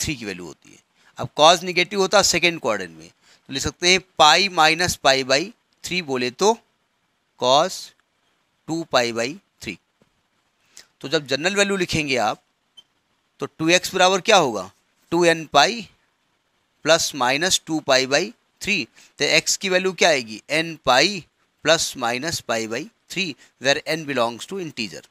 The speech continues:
जहाँ n क्या है? वो इंटीजर को बिलोंग करता है। तो इस प्रकार से ये एक्सरसाइज है थ्री पॉइंट फ़ोर, ठीक है। वैसे तो ट्रिग्नोमेट्रिकल फंक्शन एनसीईआरटी का चैप्टर ख़त्म हो चुके हैं, लेकिन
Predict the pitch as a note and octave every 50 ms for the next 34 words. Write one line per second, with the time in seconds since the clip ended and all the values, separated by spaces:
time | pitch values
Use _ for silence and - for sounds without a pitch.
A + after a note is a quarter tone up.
0 | _ _ - G#2+ A#2+ B2 G#2+ G#2+ C3 D3 D#3+ D3+ - E3+ E3 E3+ G#3+ B3+ E4 _
1 | - _ _ _ _ _ _ D3+ E3 - C#3 C#3 C3 A#2+ - C3+ B2 C#3+ D#3+ E3
2 | F#3+ F#3 E3 C3 A2 F#2+ E2+ _ - - - _ - G2 A#2+ D3+ E3+ - F#3+ G3
3 | - - - E3+ - F3 F3 E3 - - F#3 F#3+ G3+ - _ _ _ _ _ _
4 | _ _ _ _ _ _ _ _ _ _ _ _ _ _ - C#3 C#3+ C#3 - -
5 | - C#3 D3 D#3+ D#3+ D3 F3+ E3+ - - - D#3+ D3+ - D#3+ D3+ D#3+ D#3+ D3+ -
6 | - D3 D3+ G3 - _ _ _ _ _ _ _ _ _ _ C3+ B2+ C3+ E3 G#3
7 | - _ _ _ _ _ _ _ _ _ - C3 C#3+ C#3 E3 E3+ D#3+ F#3 E3 -
8 | - D3+ D#3+ D#3+ D#3+ D#3 D#3+ - F#3 F3 - F3 D#3 D#3+ D#3+ D3 - - F#3+ G3
9 | - - D3 D#3 E3 - - F#3+ E3+ D3+ D3 C#3+ - - E3 E3 D#3+ - D#3 C3+
10 | - D3 D3 - C#3 - E3+ E3+ D#3 C#3 A#2+ - A#2+ - D#3 D3+ C3+ B2+ C3+ -
11 | - E3 B2